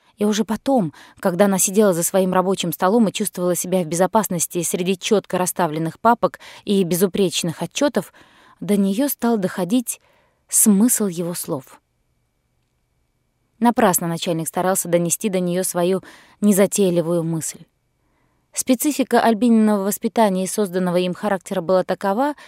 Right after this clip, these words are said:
что небольшое это откровение она восприняла не как дружеский совет, а как руководство к действию. Ей сказали, что ей чего-то не хватает. Значит,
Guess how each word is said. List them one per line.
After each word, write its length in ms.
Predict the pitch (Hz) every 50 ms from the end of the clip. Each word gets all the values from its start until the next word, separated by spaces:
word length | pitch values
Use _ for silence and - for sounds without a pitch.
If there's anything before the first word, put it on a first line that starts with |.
| - - - _
что 280 | - - - 240 226 220
небольшое 880 | 220 226 233 214 247 247 254 233 - - - 254 240 214 196 196 190 - -
это 340 | 214 208 - - 196 180 -
откровение 1000 | - 202 - _ - 220 208 214 226 285 330 311 240 196 175 160 143 170 180 - _ _ _ _ _ _ _ _ _ _ _ _
она 240 | - 220 220 233 226
восприняла 520 | 220 226 - - 247 226 226 226 226 226
не 120 | 214 214 214
как 240 | - 254 269 262
дружеский 500 | 226 226 214 185 156 156 - - - -
совет, 520 | - - - 185 175 156 135 - _ - _ _ _ _ _ _ _ _ _ _ _ _ _ _ _ _ _ _ _
а 120 | - 185
как 360 | - - 208 220 - - - _ - _ _ _ _ _ _ _ _
руководство 800 | - 202 208 185 - - 190 170 165 180 - - - - 175 170
к 100 | 160 156
действию. 560 | 151 202 196 160 - - - - - - - - _ _ _ _ _ _ _ _ _ _ _ _ _ _ _ _ _
Ей 200 | - 190 262 302
сказали, 720 | 285 - - 226 196 170 156 180 165 156 156 190 262 339 -
что 260 | - - - _ 196
ей 280 | 180 160 156 240 294 -
чего-то 440 | - - 202 165 165 208 - - 233
не 120 | 226 220
хватает. 640 | - - - 156 - - - - - - _ - _ _ _ _ _ _ _ _ _ _
Значит, 520 | - 185 202 277 320 - - 359 - -